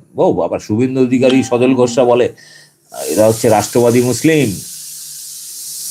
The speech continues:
তার মানে কি? ভারতবর্ষে বাকি মুসলিমরা রাষ্ট্রবিরোধী?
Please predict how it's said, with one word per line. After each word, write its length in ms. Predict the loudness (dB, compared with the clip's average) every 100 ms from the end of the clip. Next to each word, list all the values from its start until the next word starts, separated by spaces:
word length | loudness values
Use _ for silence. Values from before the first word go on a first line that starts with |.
| -2
তার 120 | 0
মানে 180 | 2 0
কি? 180 | 0 0
ভারতবর্ষে 560 | 2 0 2 0 0 0
বাকি 320 | 0 0 0
মুসলিমরা 560 | -2 -2 -2 0 2 2
রাষ্ট্রবিরোধী? 720 | 0 0 2 4 4 4 0